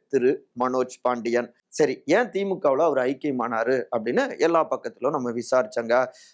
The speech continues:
அஹ், முதல்ல என்ன சொல்றாங்கன்னா, தொடக்கத்துல இருந்தே, அதாவது முன்னாள் முதலமைச்சரான திரு ஓ பன்னீர்செல்வம் அவரோடு மிக நெருக்கமாக பயணிச்சிட்டு இருக்காரு. அஹ், அவருடைய ஒரு முக்கியமான முகமாகவும்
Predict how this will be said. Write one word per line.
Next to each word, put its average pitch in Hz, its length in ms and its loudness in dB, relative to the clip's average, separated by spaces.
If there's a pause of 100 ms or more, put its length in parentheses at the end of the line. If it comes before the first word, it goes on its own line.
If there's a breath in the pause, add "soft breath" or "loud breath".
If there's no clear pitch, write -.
(140)
அஹ், 120 160 2
முதல்ல 208 360 2
என்ன 190 300 0
சொல்றாங்கன்னா, 127 600 -2 (380 soft breath)
தொடக்கத்துல 202 440 0
இருந்தே, 139 320 2
அதாவது 151 520 2
முன்னாள் 151 380 0
முதலமைச்சரான 131 680 -2
திரு 160 200 0
ஓ 160 220 2
பன்னீர்செல்வம் 127 720 0 (200)
அவரோடு 143 840 2
மிக 170 280 0
நெருக்கமாக 147 840 0
பயணிச்சிட்டு 127 480 -4
இருக்காரு. 123 440 2 (380 soft breath)
அஹ், 123 140 4
அவருடைய 165 560 4
ஒரு 147 180 0
முக்கியமான 196 800 0
முகமாகவும் 143 880 0